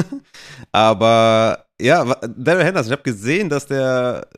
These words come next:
muss ich noch mal kurz runterscrollen, wie viel der jetzt tatsächlich geowned ist. Meine Frage wäre jetzt, wie viel vom Fab <laughs> würdest du für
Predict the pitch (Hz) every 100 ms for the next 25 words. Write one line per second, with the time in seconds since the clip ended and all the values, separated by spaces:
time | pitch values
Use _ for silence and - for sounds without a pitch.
0 | 50 _ _ - 127 151 151 131 - 139
1 | 101 165 123 101 - 101 113 131 107 113
2 | - 135 120 113 - 120 - - 117 -
3 | - 127 160 120 - - _ _ _ -
4 | 127 175 - - _ _ _ - 98 139
5 | - 127 131 123 117 123 113 113 117 -
6 | 98 123 - 143 143 123 - _ 123 113
7 | 104 - 143 147 - - 110 170 135 -
8 | 113 120 113